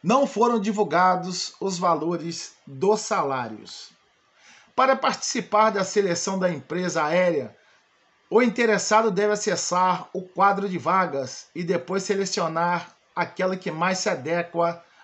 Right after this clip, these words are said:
ao seu perfil profissional. Em segui-, em seguida, basta ler as informações relacionadas à função e então clicar na aba Candidatar-se para a vaga, localizada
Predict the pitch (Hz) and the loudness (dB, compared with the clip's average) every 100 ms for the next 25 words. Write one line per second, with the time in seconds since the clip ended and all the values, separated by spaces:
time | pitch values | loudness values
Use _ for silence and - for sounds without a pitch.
0 | - 170 170 - 185 190 202 170 - 180 | -2 -2 0 -2 -2 -2 -2 -4 -4 -6
1 | 175 175 185 208 - 202 165 127 107 - | -6 -4 -4 -2 -4 -6 -6 -8 -10 -16
2 | _ _ - - - 196 190 233 196 269 | _ _ -20 -20 -6 -4 0 0 0 -4
3 | 240 - 208 226 233 165 226 208 143 - | -6 -4 -2 0 0 -2 -2 -2 -4 -6
4 | _ _ _ 135 180 214 226 185 190 185 | _ _ _ 2 4 4 2 -2 -2 -4
5 | 180 214 214 202 - 151 151 165 180 208 | -4 0 2 2 -2 -6 -2 -2 -2 -4
6 | 185 175 175 170 180 185 202 - 196 202 | -2 0 0 -2 -4 -4 -6 -2 -2 -2
7 | 208 - 196 196 175 185 185 202 180 175 | -4 -8 -6 -4 -2 -2 -2 -6 -2 -2
8 | 175 180 165 160 151 139 - _ _ - | 0 2 2 0 -2 -8 -10 _ _ -2
9 | 196 180 208 190 - 165 165 - 175 180 | -2 0 0 0 0 0 0 -4 -4 0
10 | 185 131 147 147 117 104 - _ - 139 | 0 0 0 -2 -4 -12 -16 _ -12 -8
11 | 147 180 185 131 156 165 151 170 170 | -4 -4 -4 -6 -2 -2 -2 -4 -6